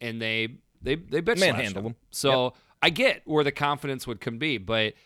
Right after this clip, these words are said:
Speaker 1: this is still a little bit of a developmental program
Speaker 2: It
Speaker 1: to
Speaker 2: is.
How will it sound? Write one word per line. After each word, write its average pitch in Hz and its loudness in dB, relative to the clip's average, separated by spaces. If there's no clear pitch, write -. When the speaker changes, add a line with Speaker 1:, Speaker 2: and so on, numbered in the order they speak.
Speaker 1:
this 156 -2
is 247 -2
still 285 -2
a - -2
little 302 0
bit 262 0
of 226 4
a - 4
developmental 170 2
program 101 0
Speaker 2:
It 135 2
Speaker 1:
to 90 -2
Speaker 2:
is. - -10